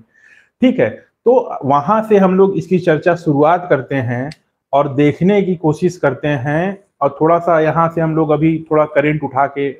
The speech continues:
हम लोग बहुत बीच का point नहीं उठाते हैं, हम लोग अब जो discuss करते हैं वो थोड़ा सा उन्नीस सौ पचास के एरा के आसपास आ जाते हैं।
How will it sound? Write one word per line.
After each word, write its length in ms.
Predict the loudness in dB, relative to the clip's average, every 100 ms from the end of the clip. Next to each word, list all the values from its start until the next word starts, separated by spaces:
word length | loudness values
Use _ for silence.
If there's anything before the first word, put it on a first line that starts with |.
| _ -12
हम 120 | -6
लोग 120 | -2
बहुत 320 | 0 -2 -4 _ -6
बीच 340 | -2 0 -2
का 100 | -6
point 320 | -2 -2 -2
नहीं 120 | -4 -4
उठाते 380 | -4 -4 -4
हैं, 260 | -8 -10 -12 -20 -20 _ _
हम 140 | 0 2
लोग 200 | 2 2
अब 180 | 2 4
जो 140 | 4
discuss 440 | 4 2 0 -2
करते 360 | 0 -2 0 0
हैं 240 | 0 -2 -2 -4 _ _ -6
वो 80 | -4
थोड़ा 300 | 0 0 2
सा 180 | 2 0
उन्नीस 380 | 0 -2 -4
सौ 80 | -6
पचास 500 | -6 -2 2 2 0 -8
के 60 | -6
एरा 160 | -2 -2
के 160 | 0 0
आसपास 480 | 0 0 -4 -4 -4
आ 60 | -6
जाते 260 | -6 -10
हैं। 160 | -16